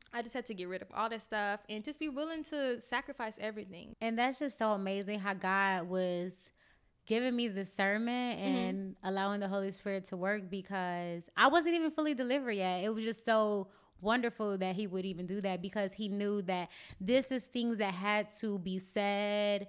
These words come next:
Speaker 1: Yes.
Speaker 2: for the deliverance to continue on and be, for you guys to be fully set free. For me, he was even telling me to say certain stuff. So my, it was like clues from my pastors
Speaker 1: Yeah.
Speaker 2: to be like, "Oh, okay,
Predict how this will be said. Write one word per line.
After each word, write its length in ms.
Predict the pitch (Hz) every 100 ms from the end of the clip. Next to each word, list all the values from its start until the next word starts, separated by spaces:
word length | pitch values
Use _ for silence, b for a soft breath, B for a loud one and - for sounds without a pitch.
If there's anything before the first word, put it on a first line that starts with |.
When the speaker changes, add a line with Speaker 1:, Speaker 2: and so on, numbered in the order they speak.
| -
Speaker 1:
Yes. 300 | 208 185 -
Speaker 2:
for 340 | 277 294 269
the 180 | 214 220
deliverance 720 | 196 208 214 214 214 202 202 - -
to 240 | 220 202
continue 560 | 208 202 220 214 202 190
on 260 | 208 196
and 120 | 185 170
be, 120 | 190 -
for 100 | 214
you 200 | 208 214
guys 260 | 208 208 -
to 80 | 196
be 160 | 202
fully 260 | - 208 208
set 260 | 208 196
free. 180 | 208 202
For 180 | 190 185
me, 420 | 180 196 214 208 B B
he 120 | 285
was 160 | 294 262
even 160 | 247
telling 280 | 233 233 220
me 120 | 214 247
to 80 |
say 180 | 247 214
certain 320 | 202 208 202
stuff. 380 | 196 - 208 202 B B
So 220 | - 247
my, 540 | 214 214 214 208 202 -
it 80 | 226
was 120 | 247 247
like 160 | 220
clues 380 | - 269 277 247
from 120 | 233 214
my 120 | 196
pastors 760 | 214 254 262 - 202 185 190
Speaker 1:
Yeah. 300 | 226 190 180 202
Speaker 2:
to 160 | 240
be 100 | 208 214
like, 120 | -
"Oh, 200 | 269 294
okay, 420 | 262 233 220 240